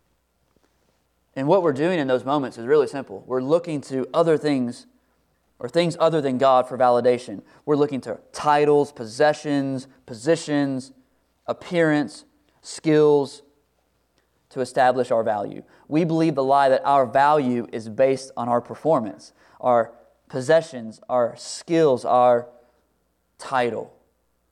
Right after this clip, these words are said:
This is one reason why we'll work our hands to the bone to find our validation in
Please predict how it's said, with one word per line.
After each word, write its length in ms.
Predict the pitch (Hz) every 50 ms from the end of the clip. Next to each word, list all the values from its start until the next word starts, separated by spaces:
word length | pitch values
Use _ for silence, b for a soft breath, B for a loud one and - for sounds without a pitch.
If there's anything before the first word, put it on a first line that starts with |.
| _ _ _ _ _ _ _ _ _ _ _ _ _ _ _ _ _ _ _ _ _ _ _ _ _ _ _ _ _ _ _ _ _ _ _ _ _ _ _ _ _ _
This 160 | - 120 -
is 80 | 131 120
one 200 | 110 127 135 131
reason 360 | 123 120 120 120 117 120 117
why 380 | 117 113 110 113 113 120 123 120 _ _ _ _ _ _ _ _ _ _ _ _ _ _ _ _ _ _ _ _ _ _ -
we'll 200 | 123 117 117 117
work 340 | 117 123 135 135 135 135
our 160 | 135 120 117 117
hands 400 | - 131 135 131 127 127 127 -
to 100 | - 131
the 100 | 117 110
bone 520 | - - 120 123 127 113 107 98 104 90 _
to 80 | - 117
find 480 | - - - 120 120 120 117 117 110
our 240 | - - 117 117 113
validation 640 | 107 117 113 113 113 110 110 117 120 - - 117 113
in 140 | 113 113 -